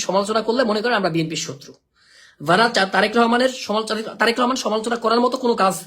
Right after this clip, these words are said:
এই অভ্যুত্থানের পরে করে নাই। তাকে নিয়ে আমরা কথা বলতে পারি, but সমালোচনা করতে পারি না, কারণ সে তো সমালোচনার কোনো কাজ করে নাই। কিন্তু বিএনপির সমালোচনা আছে, সে সমালোচনা করার জায়গা দিতে হবে। কিন্তু তারেক রহমানকে বা জিয়াউর রহমানকে বা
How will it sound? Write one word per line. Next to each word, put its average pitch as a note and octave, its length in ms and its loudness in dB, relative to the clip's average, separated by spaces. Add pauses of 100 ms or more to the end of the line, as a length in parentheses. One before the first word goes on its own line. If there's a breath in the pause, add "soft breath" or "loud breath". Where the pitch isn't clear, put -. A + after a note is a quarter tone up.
এই G3 120 -2
অভ্যুত্থানের F3+ 380 -4
পরে D#3 180 -6
করে D3 180 -8
নাই। E3 100 -18 (600 soft breath)
তাকে F#3+ 160 -2
নিয়ে C#4+ 120 2
আমরা C#4 160 0
কথা A3+ 180 2
বলতে F3+ 160 2
পারি, D3+ 140 -2
but - 160 -4
সমালোচনা F#3+ 360 2
করতে D3+ 180 -10
পারি D#3+ 120 -8
না, D3+ 100 -4
কারণ A#3+ 140 0
সে C#4+ 60 2 (140)
তো A#3+ 40 -2 (220)
সমালোচনার G#3+ 360 -2
কোনো G3+ 140 -2
কাজ F3 180 0
করে D#3 140 -4
নাই। D3+ 120 -14
কিন্তু G3 220 -8
বিএনপির C#4 380 2 (360 loud breath)
সমালোচনা F3 400 -2
আছে, - 220 -10
সে F#3+ 100 -6
সমালোচনা G3 240 -6 (100)
করার F#3+ 220 -2
জায়গা E3 200 -2
দিতে D#3+ 160 -8
হবে। - 120 -14 (360 loud breath)
কিন্তু G3 240 0 (680 soft breath)
তারেক F3 260 0
রহমানকে A3 440 2
বা G3 120 -2
জিয়াউর G3+ 240 2
রহমানকে A3 380 -2 (220)
বা F#3+ 60 0